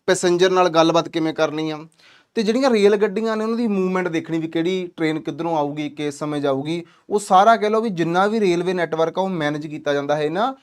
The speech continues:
ਵੱਖ-ਵੱਖ ਅਹੁਦਿਆਂ ਦੇ ਦੁਆਰਾ। ਤੇ ਇਹ ਵੀ ਜਿਹੜੀ ਪਪੂਲਰ ਜੌਬ ਹੈ ਕਾਫੀ, ਸੈਂਟਰ ਗੌਰਮੈਂਟ ਦੀ ਜੌਬ ਹੈ, ਇਹ ਸ਼ਿਫਟ ਬੇਸ ਹੁੰਦੀ ਹੈ। ਜਿਵੇਂ ਕਿਸੇ ਦੀ, ਕਿਉਂਕਿ ਰੇਲਾਂ ਤਾਂ ਚੌਵੀ ਘੰਟੇ ਚੱਲਦੀਆਂ ਨੇ,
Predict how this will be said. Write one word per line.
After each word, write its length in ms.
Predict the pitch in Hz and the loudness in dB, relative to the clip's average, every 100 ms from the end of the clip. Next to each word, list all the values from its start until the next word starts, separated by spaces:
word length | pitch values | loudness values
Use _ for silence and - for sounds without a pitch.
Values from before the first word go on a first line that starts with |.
| _ - | _ -10
ਵੱਖ-ਵੱਖ 640 | 135 143 151 147 151 139 139 | -4 4 4 4 -2 0 0
ਅਹੁਦਿਆਂ 240 | 131 147 | 0 -2
ਦੇ 60 | 135 | 0
ਦੁਆਰਾ। 280 | 120 135 | 2 2
ਤੇ 200 | 165 - | 2 2
ਇਹ 60 | 226 | 2
ਵੀ 100 | 262 | 2
ਜਿਹੜੀ 200 | 254 262 | 0 -2
ਪਪੂਲਰ 460 | 240 208 190 202 202 | -2 -4 0 -2 2
ਜੌਬ 240 | 175 160 | 4 4
ਹੈ 60 | 175 | 4
ਕਾਫੀ, 400 | 185 185 208 240 _ _ - - | 2 0 -4 -10 _ _ -20 -4
ਸੈਂਟਰ 420 | - 180 180 208 | 4 4 6 4
ਗੌਰਮੈਂਟ 380 | 196 190 190 190 | 6 6 4 0
ਦੀ 120 | 196 | 0
ਜੌਬ 320 | 175 156 156 | 4 6 6
ਹੈ, 260 | 170 180 180 _ _ - | 4 2 -6 _ _ 0
ਇਹ 100 | 220 | 2
ਸ਼ਿਫਟ 380 | 240 240 233 - | 4 4 2 4
ਬੇਸ 280 | 214 208 202 | 8 8 6
ਹੁੰਦੀ 240 | 151 120 | -4 -6
ਹੈ। 160 | 104 - _ _ - | -8 -14 _ _ -12
ਜਿਵੇਂ 240 | 139 147 | -8 -6
ਕਿਸੇ 280 | 143 156 160 | -6 -6 -6
ਦੀ, 140 | 143 143 | -6 -8
ਕਿਉਂਕਿ 360 | - 139 151 | -10 -6 0
ਰੇਲਾਂ 260 | 160 156 170 | 2 2 -2
ਤਾਂ 80 | 185 | 0
ਚੌਵੀ 300 | 196 214 233 | 0 0 0
ਘੰਟੇ 160 | 226 | 2
ਚੱਲਦੀਆਂ 340 | 208 196 185 | 2 2 0
ਨੇ, 100 | 190 | -6